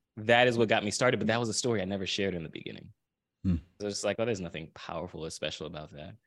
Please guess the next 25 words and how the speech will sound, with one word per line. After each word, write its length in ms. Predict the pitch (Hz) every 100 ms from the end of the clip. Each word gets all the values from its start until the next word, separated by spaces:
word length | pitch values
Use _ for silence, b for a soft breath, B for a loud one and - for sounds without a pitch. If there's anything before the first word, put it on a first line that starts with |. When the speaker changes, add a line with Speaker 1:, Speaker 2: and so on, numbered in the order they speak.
| _ _ _ -
Speaker 1:
Um, 560 | 101 98 95 92 92 - _ _ _ _
but 120 | - 151
it's, 140 | 131 -
it's, 280 | 139 -
that 380 | - 110 123 131
was 140 | 131 120
the 80 |
turning 260 | 113 117 113
point 160 | 110 95
with 140 | 98
Keisha, 460 | - 98 - 80 101 _ _ _ _ _ _ -
was 160 | 107 -
understanding 720 | 123 127 120 123 113 101 90 95
this 640 | 123 160 160 - - -
created 440 | - 120 107 107 90
value 600 | 95 101 98 95 90 87
for 280 | - 101 -
other 240 | 107 107 92
people 440 | - 95 95 92
that 220 | 87 80
turned 240 | - 113 107
into 240 | 101 95
money 580 | 92 101 110 85 92 101 _ _ _ _ _ _ -
for 120 | 104
Keisha. 680 | 87 165 147 - 87 87